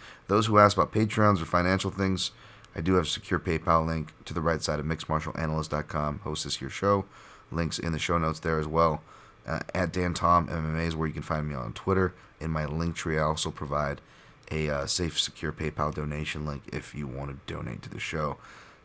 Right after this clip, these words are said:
And again, as I talked about camera equipment, all that stuff, it does go to there. Um, so shout th-, to, uh,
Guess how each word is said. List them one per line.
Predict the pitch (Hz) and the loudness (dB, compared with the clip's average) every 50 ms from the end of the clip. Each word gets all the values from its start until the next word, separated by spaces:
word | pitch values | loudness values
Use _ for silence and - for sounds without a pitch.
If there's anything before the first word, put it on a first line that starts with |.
| - | -8
And | 78 78 78 71 71 71 - | -6 -4 -4 -4 -6 -8 -8
again, | - 80 - 80 69 - - - - - | -8 -6 -4 -4 -6 -6 -8 -12 -12 -8
as | - 78 - | -8 -6 -4
I | 71 73 | -6 -6
talked | - - 76 71 - | -4 -4 -4 -4 -4
about | 55 50 - | -6 -6 -6
camera | - 92 87 87 85 85 | -4 -4 -2 -2 -2 -2
equipment, | - - 87 80 80 - | -2 -4 -4 -4 -4 -4
all | 64 71 | -6 -6
that | 64 - | -8 -8
stuff, | - - 87 78 - - | -8 -4 -4 -4 -4 -6
it | 78 - - | -12 -10 -4
does | - 78 76 76 78 - - - - - - - - - - - - - - - - - - - - - | -4 -2 -2 -2 -2 -2 -4 -6 -8 -18 -18 -16 -16 -16 -16 -16 -16 -16 -16 -18 -18 -20 -20 -20 -8 2
go | - 127 123 123 | 6 8 8 10
to | 113 107 | 8 8
there. | 98 110 113 104 92 85 80 73 73 - - - | 10 10 12 12 12 10 6 2 -4 -6 0 4
Um, | 92 98 95 92 90 87 87 85 87 87 - - - - - | 6 6 8 8 6 6 4 4 2 -2 -4 -6 -10 -6 -2
so | - - 98 92 | 0 2 2 2
shout | 90 - 104 98 95 95 98 - | 2 6 8 8 8 8 6 2
th-, | - - - - | -8 -10 -8 -6
to, | - - 98 90 87 85 82 80 78 - - - | -4 -2 0 2 2 2 0 0 -2 -4 -4 -6
uh, | - | -6